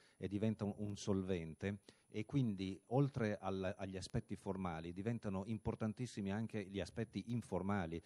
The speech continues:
e la comunicazione informale tra le persone è fondamentale per costruire la fiducia. E il transatlantico, per dire, è un luogo dove si costruiscono rapporti informali fortissimi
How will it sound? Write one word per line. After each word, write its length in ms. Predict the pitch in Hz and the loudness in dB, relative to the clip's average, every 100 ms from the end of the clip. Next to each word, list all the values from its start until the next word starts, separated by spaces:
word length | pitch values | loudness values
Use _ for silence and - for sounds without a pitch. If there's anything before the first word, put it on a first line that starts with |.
| - | -8
e 100 | - | -2
la 100 | 104 | -2
comunicazione 760 | - 113 113 113 117 - 147 127 | 2 4 4 2 0 0 0 2
informale 720 | 127 135 - 101 104 117 104 | 2 2 2 2 4 2 0
tra 140 | 101 | 0
le 120 | 98 92 | -2 0
persone 500 | 98 95 107 87 90 | -4 -2 -2 -2 -4
è 40 | |
fondamentale 840 | - 98 95 95 92 92 113 95 85 | -4 -2 0 0 0 2 2 2 -2
per 160 | 87 | -6
costruire 460 | - 82 92 90 85 | -8 -8 -2 -2 -2
la 120 | 85 | -4
fiducia. 540 | - 87 90 - 85 - - | -6 -4 -4 -2 -6 -6 -14
E 140 | - 101 - | -6 -6 -4
il 200 | 120 113 | -6 -2
transatlantico, 880 | 127 131 110 120 123 104 87 95 90 | 2 2 2 -2 0 0 -2 -6 -4
per 140 | 101 | -2
dire, 220 | 101 92 | 0 0
è 40 | 87 | 0
un 100 | 98 | 4
luogo 260 | 107 95 | 4 4
dove 160 | 92 90 | 0 -2
si 100 | - | -4
costruiscono 580 | - 98 107 101 95 85 | -8 -4 -2 -2 -2 -2
rapporti 460 | 87 - 101 - | -2 2 0 0
informali 600 | 90 87 104 95 90 82 80 | -6 -2 -4 -2 -4 -6 -8
fortissimi 760 | 90 82 120 110 - 85 82 | -10 -4 0 0 0 -4 -4